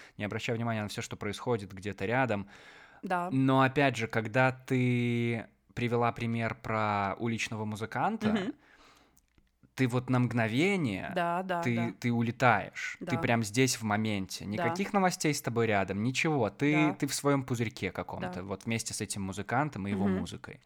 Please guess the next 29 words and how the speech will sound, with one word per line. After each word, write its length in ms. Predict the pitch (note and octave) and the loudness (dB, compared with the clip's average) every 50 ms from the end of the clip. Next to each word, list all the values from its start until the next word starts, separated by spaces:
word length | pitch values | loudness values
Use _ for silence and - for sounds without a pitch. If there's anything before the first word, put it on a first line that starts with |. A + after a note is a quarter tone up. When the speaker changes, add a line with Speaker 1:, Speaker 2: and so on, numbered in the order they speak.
| _ - | _ -10
Speaker 2:
Да. 220 | F#3+ F3 F3 F#3+ - - - - _ _ _ _ _ _ - | -8 -6 -6 -6 -10 -16 -20 -20 _ _ _ _ _ _ -10
Speaker 1:
Ну 140 | F2+ F#2 G2 | -6 -6 -2
вот 200 | F2+ G#2 A#2+ C3 | -2 -2 -2 0
же 100 | C3 A2 | 0 0
оно. 240 | F#2+ E2+ E2 - - _ _ _ - | 0 -2 -4 -10 -14 _ _ _ -16
Speaker 2:
Да. 400 | F#3+ E3 E3+ E3+ G3 A3+ A3+ F#3+ - _ _ _ _ _ _ _ _ _ _ _ _ _ _ _ - | -12 -8 -4 -2 -2 -2 -2 -4 -8 _ _ _ _ _ _ _ _ _ _ _ _ _ _ _ -16
Так 200 | - - - F#3+ | -16 -14 -10 -8
вот, 440 | F3+ F3+ F3 F3 - - - - - - | -8 -8 -8 -8 -14 -18 -18 -18 -18 -16
ну, 240 | - G3 F#3+ F3+ E3+ | -14 -10 -8 -8 -8
в-, 320 | D#3+ F3+ - - F3 F3 - - | -8 -10 -18 -20 -20 -20 -20 -18
вы 240 | F#3 E3+ E3+ F3+ F3+ | -18 -12 -6 -6 -4
не 160 | F3+ F3 E3+ | -4 -4 -6
сможете 680 | - - F#3 F3 F#3 E3+ F3+ E3+ E3+ - E3+ E3 E3+ _ _ _ _ _ _ - | -8 -8 -6 -6 -6 -6 -8 -12 -14 -14 -16 -16 -16 _ _ _ _ _ _ -14
ни 320 | F#3 F3 F3 E3+ E3+ - - | -12 -12 -10 -10 -12 -12 -14
испытать 460 | F3 - - - F3 E3+ F3 F3+ F#3 F3+ | -16 -18 -16 -18 -14 -8 -8 -8 -8 -8
счастье, 380 | - - E3+ E3+ - - F3 | -10 -12 -12 -12 -12 -12 -10
ни 80 | E3+ E3 | -10 -10
обнаружить 640 | D#3+ D#3 D#3 D#3+ D#3+ E3 F#3+ B3 B3+ F3 E3 - - | -10 -10 -12 -14 -12 -10 -10 -8 -8 -8 -10 -8 -12
его, 220 | F3+ E3 E3 D#3+ - - - - - _ - | -10 -10 -10 -12 -12 -18 -20 -20 -20 _ -14
если 260 | - F3 - - F#3 | -14 -12 -10 -10 -10
вы 120 | E3 D3+ F3 | -8 -8 -8
не 160 | E3+ E3+ E3+ | -6 -4 -4
умеете 720 | E3+ E3+ E3 E3+ F3 G3 G#3+ A#3 A3+ - - F#3+ F3 E3 E3+ _ _ _ | -4 -4 -4 -4 -6 -6 -8 -10 -12 -12 -10 -10 -10 -12 -14 _ _ _
уходить 480 | - - - E3+ D3+ D3+ F3 E3+ - - | -20 -16 -14 -12 -12 -12 -12 -16 -12 -14
в 40 | |
этот 220 | E3 E3 - D#3+ _ - | -14 -12 -12 -16 _ -12
пузырек. 540 | - D#3+ D3+ D#3+ D#3 - - - - - - - - - _ - | -12 -10 -10 -10 -12 -12 -14 -16 -18 -16 -14 -14 -14 -14 _ -8
Speaker 1:
Мгм. 320 | G#2 G2 G#2 G#2 G#2 B2 - _ _ _ _ _ _ _ _ _ _ _ _ _ _ _ _ _ _ _ _ _ | -8 -6 -6 -8 -10 -12 -16 _ _ _ _ _ _ _ _ _ _ _ _ _ _ _ _ _ _ _ _ _
Speaker 2:
Вот 240 | - F#3 F3 - - | -14 -14 -14 -14 -16